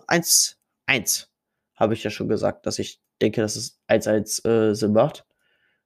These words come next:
Ähm, dann, ähm, muss ich kurz einmal die Aufnahme beenden. Ich werd gleich eventuell noch mal kurz einen Teil aufnehmen. Ansonsten sag ich schon mal ciao, ciao, ähm, weil ich kann nur dreißig Minuten aufnehmen.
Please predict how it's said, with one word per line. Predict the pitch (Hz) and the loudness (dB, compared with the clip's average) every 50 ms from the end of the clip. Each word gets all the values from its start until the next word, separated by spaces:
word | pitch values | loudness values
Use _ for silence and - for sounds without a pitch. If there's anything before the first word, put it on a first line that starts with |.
| _ _ _ _ _ - | _ _ _ _ _ 0
Ähm, | - 143 147 147 147 147 147 151 156 147 139 - _ _ _ _ _ _ _ _ _ _ _ _ _ _ _ _ _ _ _ _ _ _ _ _ _ _ _ _ _ _ _ - | 2 4 6 8 8 6 6 4 2 -2 -6 -10 _ _ _ _ _ _ _ _ _ _ _ _ _ _ _ _ _ _ _ _ _ _ _ _ _ _ _ _ _ _ _ -2
dann, | 131 135 131 131 131 117 | 2 2 2 2 2 2
ähm, | 90 123 127 123 123 123 123 123 120 117 - _ _ _ _ _ _ _ | 2 2 2 2 2 2 0 0 -4 -6 -10 _ _ _ _ _ _ _
muss | - 143 143 | 0 2 2
ich | 151 143 | 2 2
kurz | - 175 165 - - - - - | 4 2 2 2 0 -6 -6 -2
einmal | - 127 143 147 151 151 156 147 - _ _ _ - | 0 2 4 6 6 4 4 0 -4 _ _ _ 0
die | 127 131 131 127 127 - - | 2 4 4 4 2 0 0
Aufnahme | - - 135 135 139 139 127 123 120 | 2 2 2 2 2 0 -2 -2 0
beenden. | - 120 87 95 143 - - 151 170 175 - _ _ _ _ _ _ | 2 2 2 2 2 -2 -4 -6 -8 -8 -10 _ _ _ _ _ _
Ich | - - - | -20 -6 -2
werd | 131 127 - - | -2 -2 -2 0
gleich | - 127 139 139 - | 0 0 0 0 -2
eventuell | - - 131 143 143 147 147 135 | -4 -2 -2 -2 -2 -2 -2 0
noch | 135 | 0
mal | 131 131 131 | 0 0 0
kurz | - - 143 - | 0 0 0 0
einen | 135 127 | -2 0
Teil | - 135 110 | 4 6 6
aufnehmen. | 127 127 - - 135 135 - | 6 6 4 2 2 2 2
Ansonsten | 120 120 131 131 - - - | 2 2 2 2 2 2 2
sag | 123 120 | 0 0
ich | 120 | 0
schon | - 120 | -2 -4
mal | 117 127 127 - | -4 -4 -6 -8
ciao, | - - 156 139 | -4 -2 0 2
ciao, | - 143 156 180 - - - _ - - _ _ - | 4 6 4 4 2 -2 -12 _ -20 -20 _ _ -2
ähm, | - 123 127 127 127 123 107 | 0 2 4 4 4 4 4
weil | 120 117 120 123 117 113 107 - | 6 6 8 8 6 4 2 -2
ich | - - - | -8 -6 -4
kann | - 143 | -2 -2
nur | 127 120 | -2 0
dreißig | - 117 120 120 123 117 117 - - - - - | 2 2 2 2 0 -6 -10 -12 -16 -18 -12 -6
Minuten | 131 135 127 120 - 76 | -4 -4 -4 -4 -4 -4
aufnehmen. | 85 104 131 - - 123 131 151 160 | -4 -4 -4 -2 -2 -4 -4 -4 -6